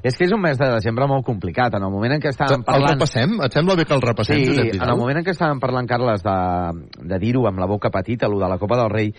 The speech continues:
Speaker 1: ho dèiem amb la boca
Speaker 2: Mm.
Speaker 1: petita perquè, perquè veiem el calendari, l-, el, lo complicat que era el calendari. La setmana passada visitant la pista del Baskonia, avui aquí davant de l'Unicaja. Ara juguem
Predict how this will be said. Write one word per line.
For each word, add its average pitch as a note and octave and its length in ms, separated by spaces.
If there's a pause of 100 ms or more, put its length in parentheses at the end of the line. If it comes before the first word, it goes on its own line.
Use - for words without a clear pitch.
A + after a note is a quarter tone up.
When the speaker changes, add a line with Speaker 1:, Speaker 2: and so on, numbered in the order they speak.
(320)
Speaker 1:
ho G2 80
dèiem C3 240
amb F3 100
la C3 100
boca B2+ 220
Speaker 2:
Mm. - 20
Speaker 1:
petita B2 460 (220)
perquè, F2+ 580 (240)
perquè F#2 380
veiem A#2 260
el D#3 160
calendari, B2 640
l-, C#3 240
el, A#2 220 (320)
lo D3 100
complicat C#3 500
que G#3 100
era F#3 100
el C#3 60
calendari. A2 440
La A2+ 140
setmana A#2 260
passada D3+ 320
visitant C3 460 (280)
la G2 120
pista A2+ 260
del F3 140
Baskonia, G#2+ 640
avui D3 420
aquí B2 220 (100)
davant A2+ 300
de D3+ 80
l'Unicaja. A#2+ 560 (380)
Ara F#3+ 260
juguem E3 480